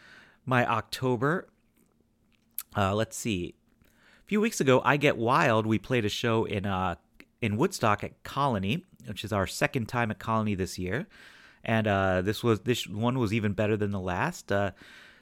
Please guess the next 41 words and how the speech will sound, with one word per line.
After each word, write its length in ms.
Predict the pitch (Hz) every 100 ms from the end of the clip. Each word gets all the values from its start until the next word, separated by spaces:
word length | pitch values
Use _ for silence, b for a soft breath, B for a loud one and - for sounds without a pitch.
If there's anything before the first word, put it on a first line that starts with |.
| -
thank 220 | 151 147
you 120 | 147
to 160 | 135 135
Micah 580 | 110 123 127 143 147 156
and 280 | 120 117 110
Christine, 720 | - 127 - 139 143 147 170 -
um, 480 | 123 123 120 120 - - -
for 140 | 139
coming 320 | - 143 131
out, 160 | 127 143
and 80 | 107
of 140 | -
course 340 | - 107 -
my 180 | 95 90
brother-in-law 520 | 87 101 98 98 92 90
Drew, 320 | - 147 285 -
uh, 320 | - 90 92 85
who 260 | 104 98 101 B B B B B B B B -
came 200 | 160 151
out, 200 | 196 -
and 140 | 120
I 120 | 113
was 280 | 107 110 98
happy 340 | - 135 - 127
to 120 | 120
be 180 | 113 120
his 140 | 120
designated 560 | 117 127 120 113 113 107
driver 380 | 113 113 104 107
again, 460 | 95 98 120 226 - _ -
uh, 120 | 101
just 200 | 101 -
like 160 | 107 107
in 80 |
March 320 | 98 98 113 120
when 80 |
we 80 | 117
played 180 | 117 120
at 80 | 104
Woodstock 540 | 110 - 127 151 - - _ _
in, 140 | 117